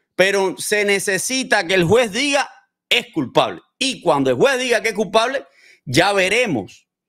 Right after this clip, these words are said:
por qué dice que es culpable. Ya veremos. Ana, necesito que pongas el video. Pon video para poderte entrar, porque así no te puedo entrar. Cabero, eh,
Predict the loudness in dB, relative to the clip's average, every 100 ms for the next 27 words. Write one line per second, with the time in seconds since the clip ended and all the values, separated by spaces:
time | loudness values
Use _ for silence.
0 | _ _ _ _ _ _ 0 0 0 0
1 | 0 -2 -4 -4 -4 -4 -2 -4 -4 _
2 | _ _ _ _ _ _ _ _ -8 -2
3 | 0 2 -2 -8 -16 _ _ _ _ _
4 | _ -2 0 2 2 0 0 0 0 0
5 | 0 0 2 2 2 -2 -6 _ _ _
6 | _ 0 2 4 2 2 0 0 -2 -2
7 | -2 0 -2 -6 _ _ _ _ _ _
8 | _ _ -2 2 0 0 0 0 0 0
9 | -2 -4 -10 _ _ _ _ _ _ _
10 | -20 -20 -20 _ _ _ 0 2 2 2
11 | -2 -6 -2 2 2 2 2 0 0 0
12 | -2